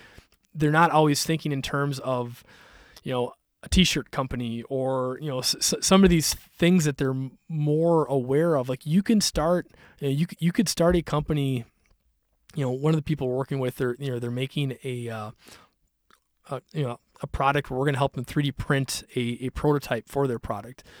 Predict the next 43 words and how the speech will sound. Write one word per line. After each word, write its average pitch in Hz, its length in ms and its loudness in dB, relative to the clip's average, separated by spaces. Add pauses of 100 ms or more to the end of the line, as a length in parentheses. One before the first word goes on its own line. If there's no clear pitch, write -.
You 135 80 -4
know, 131 40 8
our 160 80 10
three 180 180 4
D 165 80 6
printer 147 460 4
was 123 160 2
seven 143 260 2
hundred 139 200 -2
dollars. 120 420 -2
It's - 180 -8
not 143 160 2
a 135 60 -4
huge 147 320 -4
expense, 120 640 -6 (500)
but 139 260 0 (320)
they 143 200 2
need 156 240 4
the 139 80 -4
three 180 220 2
D 180 60 4
printer 151 540 2 (340)
plus - 280 4
the 185 160 4
idea, 135 520 4 (360)
plus 170 320 2
a - 20 -4
lot 143 200 2
of 139 60 -2
the 135 60 -2
digital, 135 680 -2 (240)
you 143 120 -2
know, 127 120 -4
design 135 680 -2 (300)
knowledge. 120 640 -2 (340)
And 135 180 0
once 190 280 6
those 196 260 6
things 170 280 0
come 147 220 -2
together 135 360 2
and 123 80 -2
happen, 160 580 -2